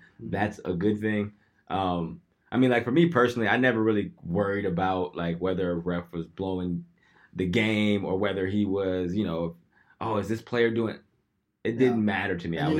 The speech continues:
Speaker 3: never
Speaker 2: there
Speaker 3: saw
Speaker 2: to
Speaker 3: any evidence of
Speaker 2: And I never
Speaker 3: foul
Speaker 2: said,
Speaker 3: play
Speaker 2: there
Speaker 3: or
Speaker 2: wasn't
Speaker 3: things like
Speaker 2: enough. I, there
Speaker 3: Yeah.
Speaker 2: were so many other things I needed to worry about than
Speaker 3: Yeah.
Speaker 2: to worry
Speaker 3: <laughs>
Speaker 2: about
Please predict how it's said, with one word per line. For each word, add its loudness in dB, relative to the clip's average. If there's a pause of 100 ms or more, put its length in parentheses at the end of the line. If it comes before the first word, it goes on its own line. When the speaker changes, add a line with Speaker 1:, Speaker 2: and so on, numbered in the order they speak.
Speaker 3:
never 4
Speaker 2:
there 6
Speaker 3:
saw 6
Speaker 2:
to 2
Speaker 3:
any 2
evidence -2
of -10
Speaker 2:
And 4
I 6
never 8
Speaker 3:
foul 4
Speaker 2:
said, 2
Speaker 3:
play 6
Speaker 2:
there 8
Speaker 3:
or 8
Speaker 2:
wasn't 6 (100)
Speaker 3:
things 6
like 6
Speaker 2:
enough. 4 (180)
I, 2
there 2
Speaker 3:
Yeah. 2
Speaker 2:
were -14
so 4
many 4
other 4
things 2
I 4
needed 2
to 2
worry 4
about 2
than 0
Speaker 3:
Yeah. 0
Speaker 2:
to 0
worry 4
Speaker 3:
<laughs> -2
Speaker 2:
about -4